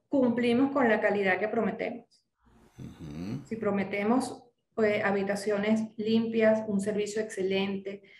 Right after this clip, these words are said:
Speaker 1: si prometemos una comida espectacular, nosotros cumplimos con lo que prometemos. Trabajamos siempre enfocados en nuestra cultura de servicio,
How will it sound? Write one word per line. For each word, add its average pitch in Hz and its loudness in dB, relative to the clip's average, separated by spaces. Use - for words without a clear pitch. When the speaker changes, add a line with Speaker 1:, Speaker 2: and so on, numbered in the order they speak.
Speaker 1:
si - -2
prometemos 190 -2
una 220 4
comida 202 0
espectacular, 202 -2
nosotros 214 -2
cumplimos 214 -2
con 180 -10
lo 175 -8
que 170 -6
prometemos. - -8
Trabajamos 208 4
siempre 247 0
enfocados 220 0
en 240 4
nuestra 214 0
cultura 185 0
de 220 4
servicio, 214 -4